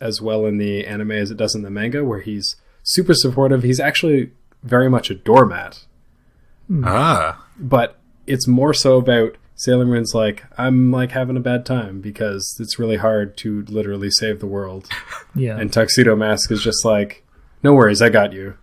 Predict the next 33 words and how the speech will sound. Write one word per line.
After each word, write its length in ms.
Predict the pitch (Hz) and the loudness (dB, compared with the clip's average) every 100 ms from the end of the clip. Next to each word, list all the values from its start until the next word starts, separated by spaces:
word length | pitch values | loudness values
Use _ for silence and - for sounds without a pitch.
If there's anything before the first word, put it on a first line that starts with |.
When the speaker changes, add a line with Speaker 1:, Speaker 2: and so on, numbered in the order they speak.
| _ _ _ 120 | _ _ _ 2
Speaker 1:
And 140 | 127 | 6
then 120 | 127 | 8
later 240 | 127 131 127 | 8 8 8
on 140 | 127 | 8
in 100 | 123 | 6
the 60 | 120 | 2
series, 400 | - 123 113 110 | 2 2 2 0
it's, 220 | 113 - - _ _ | -4 -10 -18 _ _
they, 340 | 147 110 104 - | -12 -8 -8 2
you 100 | 135 | 2
know, 240 | 107 104 - - _ - | 2 -4 -10 -20 _ -2
again, 320 | 135 180 156 117 | 4 6 6 4
with 160 | 113 - - | 0 -4 -6
Tuxedo 340 | 120 - 117 | -4 -2 -4
Mask 280 | 113 110 107 | -4 -6 -6
being 140 | 120 113 | -6 -4
one 120 | 110 | -4
of 80 | 107 | -4
the 80 | 107 | -4
only 140 | 104 | -2
male 200 | 104 104 | -2 -2
characters, 680 | 120 113 107 101 101 - - _ _ _ _ _ _ _ - | -4 -6 -8 -12 -8 -10 -12 _ _ _ _ _ _ _ 2
Tuxedo 400 | 135 - 156 127 | 4 6 8 8
Mask 360 | 120 151 - - | 8 4 4 -6
actually 280 | 117 131 117 | -6 -6 -6
gets 160 | 113 | -8
captured 500 | - 131 135 110 107 | -8 -8 -6 -8 -8
and 160 | 104 - | -10 -6
the 60 | |
Sailor 280 | - 170 175 | 0 2 2
Scouts 400 | 123 120 104 - | 2 -2 -4 -4
save 420 | 107 95 95 - _ _ _ | -6 -8 -18 -20 _ _ _
him. 360 | - 107 - | -4 -4 -6